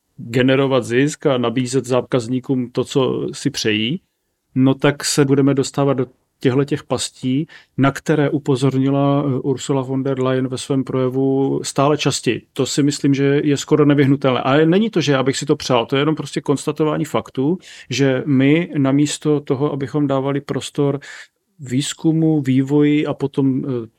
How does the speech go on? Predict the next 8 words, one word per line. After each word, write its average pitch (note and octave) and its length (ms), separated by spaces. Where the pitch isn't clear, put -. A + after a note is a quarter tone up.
trhu C3+ 300
jako C#3+ 220
takovému, A#2 840
tak C3 160
regulujeme C3 880
v A#2+ 200
dobré C#3 400
víře, A2+ 580